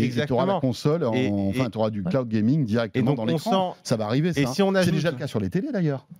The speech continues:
Speaker 2: Oui, bien sûr. Ah non, le cloud gaming,
Speaker 3: Oui, le cloud,
Speaker 2: euh,
Speaker 3: c'est une
Speaker 2: non,
Speaker 3: réalité,
Speaker 2: mais
Speaker 3: mais c'est une réalité quand même qui a du mal à se mettre en place. On
Speaker 2: Bien
Speaker 3: voit que le
Speaker 2: sûr,
Speaker 3: marché
Speaker 2: mais,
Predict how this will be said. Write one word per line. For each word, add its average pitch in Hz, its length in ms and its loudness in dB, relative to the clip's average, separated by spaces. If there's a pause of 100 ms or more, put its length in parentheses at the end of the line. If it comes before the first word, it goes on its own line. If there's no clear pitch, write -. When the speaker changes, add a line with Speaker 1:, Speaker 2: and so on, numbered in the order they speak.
(100)
Speaker 2:
Oui, 156 200 4
bien 120 100 0
sûr. 190 220 2 (240)
Ah - 100 4
non, 208 140 2
le 131 80 -2
cloud 139 180 2
gaming, 135 320 4
Speaker 3:
Oui, 170 60 4
le 110 160 0
cloud, - 180 4
Speaker 2:
euh, - 80 0
Speaker 3:
c'est - 60 2
une 156 80 0
Speaker 2:
non, 143 40 -2
Speaker 3:
réalité, 127 380 0
Speaker 2:
mais 151 80 -4
Speaker 3:
mais 127 60 -8
c'est 117 100 -4
une 127 80 -2
réalité 123 320 -2
quand 135 80 -4
même 127 100 -4
qui 123 80 -8
a 123 40 -4
du 113 100 -6
mal 123 160 0
à 120 40 -2
se - 100 -12
mettre 113 160 -4
en 117 40 2
place. 123 220 -4
On 117 60 -2
Speaker 2:
Bien 156 100 4
Speaker 3:
voit - 80 -4
que - 60 -4
le 214 40 4
Speaker 2:
sûr, 185 80 4
Speaker 3:
marché 139 60 -2
Speaker 2:
mais, 151 60 2